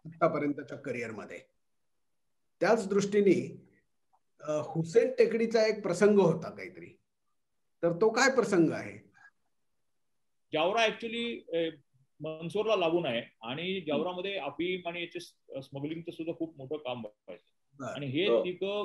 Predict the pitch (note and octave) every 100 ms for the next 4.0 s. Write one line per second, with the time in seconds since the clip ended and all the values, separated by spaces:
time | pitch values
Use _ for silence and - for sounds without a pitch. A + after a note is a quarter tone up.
0 | - F#3+ F3 E3+ D#3 F#3 F#3 - D#3 D3+
1 | D3 D#3+ E3+ E3 D#3 _ _ C#3 C#3 C#3
2 | C3+ - C#3+ C#3+ F3 D#3 D3+ D#3+ D#3+ D#3
3 | D#3 C#3 C#3 D#3 D3+ E3+ D3 D3 D3+